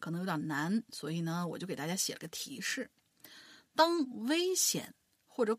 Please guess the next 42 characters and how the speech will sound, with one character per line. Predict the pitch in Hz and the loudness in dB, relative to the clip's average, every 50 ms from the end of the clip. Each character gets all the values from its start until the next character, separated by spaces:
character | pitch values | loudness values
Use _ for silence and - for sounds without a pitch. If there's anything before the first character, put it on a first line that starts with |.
| _ | _
恐 | - - - - - 170 147 143 165 | -10 -10 -10 -4 -4 -2 -2 -2 -4
怖 | - 294 370 359 226 | -2 2 2 4 4
来 | 160 156 135 151 | 2 0 0 -2
临 | 170 175 156 - | -2 -2 -2 -2
的 | 156 165 | -2 -2
时 | 165 - - | -4 -4 -6
候 | - - - - | -8 -14 -16 -16
啊， | - - - _ _ _ _ - - - - - - - _ _ _ _ - | -18 -20 -20 _ _ _ _ -20 -20 -20 -20 -20 -20 -20 _ _ _ _ -4
我 | - 175 | -2 0
们 | 170 175 175 180 185 190 185 190 190 - _ _ _ _ - | 2 2 4 4 4 4 2 0 -2 -6 _ _ _ _ -8
经 | - 185 180 | -4 -2 0
常， | 180 185 180 175 175 175 175 - _ - | 0 0 0 0 0 -2 -2 -4 _ -14
比 | _ - | _ -14
如 | - 151 | -12 -8
说 | 180 170 | -8 -6
站 | 165 - 202 185 175 | -2 0 2 2 2
在 | 165 160 | 2 2
这 | 180 | 2
儿， | 190 - - _ _ _ _ - | 2 0 0 _ _ _ _ -6
哇， | 180 - - - - - - | -4 -2 -2 -4 -6 -8 -8
紧 | - - 180 175 | -4 0 0 2
张 | 165 175 185 | 2 4 2
地 | 185 | 2
左 | 175 - - | 2 0 -4
看 | - - 202 180 | -2 -2 -2 0
看 | 170 170 156 165 | 0 0 0 0
右 | 170 160 | 0 -2
看 | 160 180 170 156 | -2 -2 -4 -4
看。 | 135 170 170 - _ _ _ _ _ - - - - - - - | -4 -6 -8 -12 _ _ _ _ _ -20 -18 -16 -16 -12 0 6
你 | 220 214 214 | 10 10 10
可 | 190 - - - - 196 185 196 262 | 10 6 0 0 2 4 6 6 6
以 | 330 320 247 170 147 - - _ _ _ | 6 6 4 2 2 -4 -8 _ _ _
眼 | - 196 202 196 190 185 | -2 2 4 4 4 4
观 | 196 233 233 226 | 4 6 6 8
六 | 233 226 208 | 8 8 6
路， | 196 190 180 | 6 2 0
耳 | - - - - | 0 -2 -4 -6
听 | - - 160 175 | -4 -4 -4 -4
八 | 160 147 151 156 | -4 -6 -8 -8
方， | - - 127 156 - - 190 - | -10 -10 -10 -10 -10 -12 -8 0
但 | - 254 240 214 180 175 | 2 4 4 6 4 2
是 | - - - - 202 151 - - | 2 0 0 0 0 -2 -2 -6